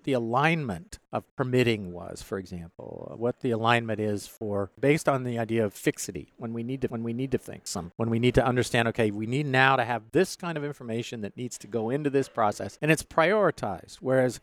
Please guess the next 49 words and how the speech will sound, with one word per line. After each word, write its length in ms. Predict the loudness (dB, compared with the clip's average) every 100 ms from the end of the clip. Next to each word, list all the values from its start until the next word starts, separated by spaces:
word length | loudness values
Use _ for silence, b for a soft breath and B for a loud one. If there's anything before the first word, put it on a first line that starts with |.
| -4
historically 680 | -4 0 0 0 2 4 4
it 60 | 4
hasn't 340 | 0 0 -4
been. 220 | -8 -8
It's 100 | -12
been 200 | -12 -10
just 200 | -10 -10
kind 160 | -8 -8
of 180 | -8 -14 _ -6
random. 560 | 0 0 0 -4 -10 -18 -8
Well, 280 | -6 -6 -6
we'll 120 | -8
just 220 | -8 -10
do 100 | -6
this 280 | -4 -4 -6
and 80 | -12
we'll 100 | -10
do 120 | -6
that. 260 | -4 -6 -8 0
By 140 | 2 4
the 80 |
way, 180 | 2 2
that 220 | 0 -2 -6 _
reminds 440 | -8 -4 -2 -2 -2
me 100 | -2
that 180 | -2
the 120 | -4 -2
old 520 | 2 4 4 2 -6 -8
segments 800 | 0 4 4 2 -6 -8 -10 -8
of 300 | -4 -4 -4
design, 540 | -10 -6 -4 -2 -2
which 220 | -6 -8 -10
the 200 | -4 -2
A 80 |
I 160 | 0 0
has 200 | 0 -2
had 240 | -2 -4 -4
since 220 | -12 -12
the 120 | -8
nineteen 380 | -4 -6 -6 -6
hundreds, 460 | -6 -4 -6 -8 -10
is 100 | 0
basically, 760 | 4 4 2 0 2 2 0 -4 _
you 80 | -8
know, 120 | -6
schematic 520 | -4 0 4 6 4
design, 640 | -2 -4 -4 -2 -4 -8 -10
design 280 | -6 -2 -2
development, 600 | 0 0 -2 -8 -12